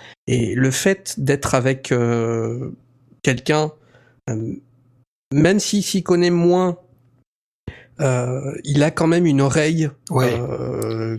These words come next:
Speaker 1: qui, euh, qui l'intéresse, tu vois. C'est, c'est
Speaker 2: Et
Speaker 1: quand
Speaker 2: ça,
Speaker 1: même
Speaker 2: et ça te file une énergie, une concentration que t'as pas
Speaker 1: Voilà.
Speaker 2: forcément quand t'es tout seul, ouais.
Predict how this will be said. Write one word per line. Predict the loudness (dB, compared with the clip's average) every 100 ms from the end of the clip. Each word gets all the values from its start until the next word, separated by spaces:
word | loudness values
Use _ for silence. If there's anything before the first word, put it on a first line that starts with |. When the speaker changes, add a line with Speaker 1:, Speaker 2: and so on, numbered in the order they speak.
| -10 -14
Speaker 1:
qui, | -6 0
euh, | 0 0
qui | 0 0
l'intéresse, | 2 2 2 0 -2
tu | -2
vois. | -2
C'est, | -2 -4
c'est | -4 0
Speaker 2:
Et |
Speaker 1:
quand |
Speaker 2:
ça, | 0
Speaker 1:
même | 0
Speaker 2:
et |
ça | 0 -2
te |
file | 0 2
une | 4
énergie, | 4 4 2 2 0 0 2
une | 0
concentration | 0 -2 -2 -2 -2 0 2 2 0
que | 0
t'as | 0
pas |
Speaker 1:
Voilà. | 2 2 0
Speaker 2:
forcément | -2 -2 -2
quand | -4
t'es | -6
tout | -6
seul, | -4 -4
ouais. | -4